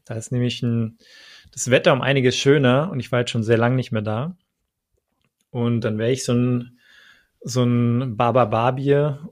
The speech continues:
und, äh, würd irgendwo da am Strand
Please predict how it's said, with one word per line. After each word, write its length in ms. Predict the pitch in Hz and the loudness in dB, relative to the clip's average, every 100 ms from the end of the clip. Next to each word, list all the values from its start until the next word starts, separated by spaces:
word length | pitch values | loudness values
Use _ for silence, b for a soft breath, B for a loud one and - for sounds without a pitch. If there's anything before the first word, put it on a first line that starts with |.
| _ | _
und, 560 | - 117 120 120 120 - | -4 0 2 2 0 -4
äh, 420 | 208 123 117 110 | -8 -4 -4 -2
würd 220 | 113 123 | -2 -2
irgendwo 440 | - 120 117 113 117 | -2 -4 -2 0 0
da 160 | 113 113 | 0 -4
am 100 | 110 | -6
Strand 640 | - 107 110 117 113 - | -8 -4 -2 -2 -4 -12